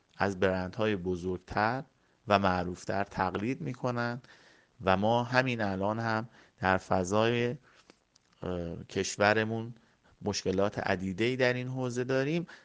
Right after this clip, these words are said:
و این نوع تبلیغات ضربه به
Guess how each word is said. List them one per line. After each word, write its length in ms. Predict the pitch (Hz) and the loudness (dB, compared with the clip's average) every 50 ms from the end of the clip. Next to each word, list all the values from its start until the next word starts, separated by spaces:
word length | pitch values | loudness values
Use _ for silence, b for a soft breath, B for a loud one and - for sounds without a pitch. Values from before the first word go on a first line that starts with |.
| B B _ | B B _
و 400 | 101 101 107 104 104 104 107 110 - _ _ | 0 4 6 6 6 4 2 -2 -6 _ _
این 220 | - 123 135 147 147 | -4 -2 -2 0 0
نوع 140 | 147 143 139 | 0 -2 -2
تبلیغات 800 | 135 - 123 110 107 98 98 95 95 95 90 - 107 113 120 | -2 0 0 2 2 2 0 0 0 0 0 0 0 0 -2
ضربه 520 | 120 110 107 95 92 92 90 104 107 110 113 | 0 0 0 0 0 -2 -2 0 0 0 0
به 300 | - 107 107 107 110 | 0 0 0 0 -2